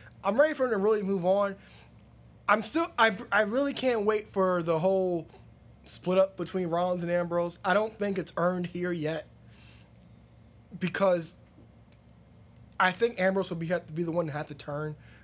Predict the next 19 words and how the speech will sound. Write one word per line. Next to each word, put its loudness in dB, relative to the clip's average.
other -2
than -4
Rollins, -2
because -8
Rollins -2
was -10
the -10
one, -2
like, -8
"Look, -6
hit -8
me -10
back." -4
And -12
Ro-, -4
Ambrose -4
sa-, -8
basically -8
saying, -2